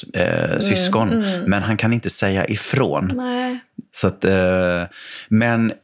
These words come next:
Speaker 1: det jag känner i vårt nya hem,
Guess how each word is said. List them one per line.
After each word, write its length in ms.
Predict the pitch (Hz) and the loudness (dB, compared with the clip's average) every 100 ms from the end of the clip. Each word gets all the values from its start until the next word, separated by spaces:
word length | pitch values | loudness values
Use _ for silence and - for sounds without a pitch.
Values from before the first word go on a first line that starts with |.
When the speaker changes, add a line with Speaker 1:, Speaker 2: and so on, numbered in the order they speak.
| _ | _
Speaker 1:
det 260 | 104 101 117 | -2 2 2
jag 300 | 113 170 196 | 4 2 2
känner 420 | - 117 98 90 | 0 0 2 0
i 80 | 90 | 0
vårt 320 | 90 85 - - | 0 -2 -4 -2
nya 300 | 98 95 185 | 0 2 4
hem, 360 | 135 76 78 | 2 2 -2